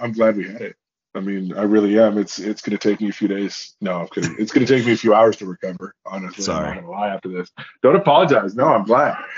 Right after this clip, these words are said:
Speaker 1: I'm happy to do it. I'm happy to be, you know, I'm happy to be a voice. And, you know, there's a lot of 'em out there.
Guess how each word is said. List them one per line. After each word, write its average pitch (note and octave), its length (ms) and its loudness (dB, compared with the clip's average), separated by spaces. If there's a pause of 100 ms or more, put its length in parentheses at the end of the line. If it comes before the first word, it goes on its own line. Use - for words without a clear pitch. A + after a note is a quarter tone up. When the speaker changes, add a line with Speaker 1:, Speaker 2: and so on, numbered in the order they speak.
(340)
Speaker 1:
I'm B2+ 140 2
happy C#3+ 260 4
to C3 80 4
do C3 220 6
it. A2 40 6
I'm G#2+ 120 2
happy C3+ 260 4
to B2+ 80 4
be, B2 360 4
you B2 140 -2
know, B2+ 160 8
I'm C#3 140 6
happy E3 320 6
to D3 80 8
be B2 220 4
a G#2 60 6
voice. F#2 560 -12
And, A2+ 180 -6
you A#2+ 80 0
know, B2 120 6
there's A#2+ 160 2
a B2 60 6
lot A2+ 220 6
of C3 80 2
'em A#2+ 100 0
out G2 220 -2
there. F2 220 -16